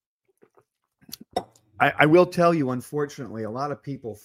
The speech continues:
think they know their risk tolerance and they don't. That's probably the hardest part of investing. So please look in the mirror and be honest with yourself.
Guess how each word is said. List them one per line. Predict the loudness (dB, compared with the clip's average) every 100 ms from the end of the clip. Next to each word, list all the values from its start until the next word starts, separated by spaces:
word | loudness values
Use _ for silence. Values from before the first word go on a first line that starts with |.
| _
think | -4 -4 -6
they | -6 -6
know | -10 -12
their | -12 -10
risk | -10 -12
tolerance | -12 -12 -10 -14 -16 -14
and | -8 -6
they |
don't. | -4 -2 -2 -4 _ _ _ _ _ _ _ _ _ _ _ _ _ _ _ _ _ _ _ _ _ _ _ _ _ _ _ _ -10
That's | -10 -6
probably | -4 -4
the | -2
hardest | -2 -2 -4
part | -6 -6
of | -6
investing. | -6 -4 -4 -8 -14
So | -10 -10
please | -6 -8 -6
look | -6 -4 0
in | -2
the | -2
mirror | -2 -2 -4 -6
and | -10
be | -8 -6
honest | -2 -2 -2 -4 -12
with | -16
yourself. | -18 -18 -18